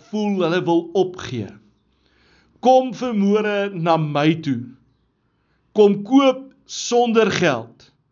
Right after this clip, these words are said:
Waarom betaal julle vir iets wat nie brood is nie? Waarom werk julle vir iets wat nie kan versadig nie? Luister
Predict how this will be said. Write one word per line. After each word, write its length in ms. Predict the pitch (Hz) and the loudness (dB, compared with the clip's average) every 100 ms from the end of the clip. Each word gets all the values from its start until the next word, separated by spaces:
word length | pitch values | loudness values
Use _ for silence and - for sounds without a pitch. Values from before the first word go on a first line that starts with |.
| _ _ _ _ _ _ _ _ _ - | _ _ _ _ _ _ _ _ _ -14
Waarom 560 | 78 160 208 254 247 | 0 4 4 4 0
betaal 540 | 208 208 214 226 233 226 | 0 -2 0 2 2 2
julle 160 | 214 190 | 0 0
vir 160 | 180 - | -4 -4
iets 240 | 233 - | -6 -4
wat 160 | 202 196 | -4 -4
nie 80 | 196 | -4
brood 380 | 156 185 202 196 | 2 2 2 -2
is 140 | - | -8
nie? 180 | 107 101 - _ _ _ _ _ _ _ | -12 -14 -18 _ _ _ _ _ _ _
Waarom 520 | 147 196 277 269 254 175 | 2 4 4 2 -2 0
werk 380 | 185 254 208 | 0 -2 -4
julle 180 | 226 220 | 0 0
vir 200 | 190 196 | 0 -2
iets 260 | 233 233 - | -4 -8 -4
wat 160 | 208 202 | -4 -4
nie 120 | 208 | -2
kan 160 | 202 - | -2 -2
versadig 580 | 190 - 202 208 180 | -4 0 0 0 -4
nie? 200 | 123 101 - _ _ _ _ _ _ _ _ | -8 -14 -16 _ _ _ _ _ _ _ _
Luister 720 | 90 123 190 233 - 240 226 | -6 0 2 2 -2 0 2